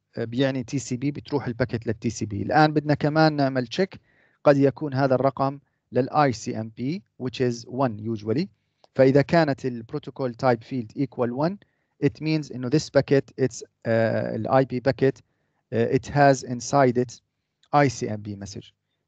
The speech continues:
فلاحظوا إنه ال آي بي بيطلع على ال آي سي إم بي وال يو دي بي وال تي سي بي as upper protocol. يعني بياخذ الباكيت لما يستلمها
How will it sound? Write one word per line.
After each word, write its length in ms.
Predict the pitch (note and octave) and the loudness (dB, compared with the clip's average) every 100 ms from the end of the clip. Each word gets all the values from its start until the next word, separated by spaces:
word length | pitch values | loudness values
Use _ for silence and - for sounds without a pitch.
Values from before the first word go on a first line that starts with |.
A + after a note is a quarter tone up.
| - | 0
فلاحظوا 720 | B2+ B2+ C3 F3 C#3+ D#3+ C#3 | 2 4 6 4 4 -6 -8
إنه 340 | C#3+ C#3 C#3 | -10 -10 -10
ال 220 | - A#2+ | -10 -6
آي 240 | C3 D#3 D#3 | 0 0 0
بي 260 | D3 C#3 E3+ | -6 -8 -10
بيطلع 640 | C3+ B2+ - E3 D3+ B2+ | -6 -6 -2 0 4 4
على 180 | A#2+ C3 | 2 0
ال 60 | |
آي 140 | D3 C#3+ | 0 0
سي 240 | - C3 | -4 -8
إم 100 | C3 | -8
بي 220 | B2+ C3 | -6 -6
وال 220 | B2 A2 G#2+ | -6 -8 -6
يو 140 | C#3 | -6
دي 160 | C3 C3 | -4 -4
بي 240 | C3 C3 | -2 -2
وال 680 | A2+ G#2+ G#2+ G#2 G#2 G#2 G#2+ - _ _ _ _ _ _ _ | -2 -6 -4 -2 -2 -2 -4 -12 _ _ _ _ _ _ _
تي 120 | C#3+ | 0
سي 200 | C#3+ C#3 | 2 2
بي 220 | B2+ C#3+ - | 0 0 4
as 120 | B2+ A#2+ - | 2 2 0
upper 200 | - A#2 - | 0 -2 -6
protocol. 380 | G#2 G#2 - - _ _ _ _ _ | -14 -16 -16 -18 _ _ _ _ _
يعني 280 | A2+ A#2+ A#2+ | 0 0 0
بياخذ 520 | B2 B2 C#3+ C#3 C3 | -4 4 4 4 -4
الباكيت 460 | A#2+ A#2 C#3 D3 - | -8 -6 -4 -6 -6
لما 180 | B2 A#2+ | -12 -8
يستلمها 640 | A#2+ - B2 C#3 C3 F3+ | -10 -6 -6 -4 -4 -6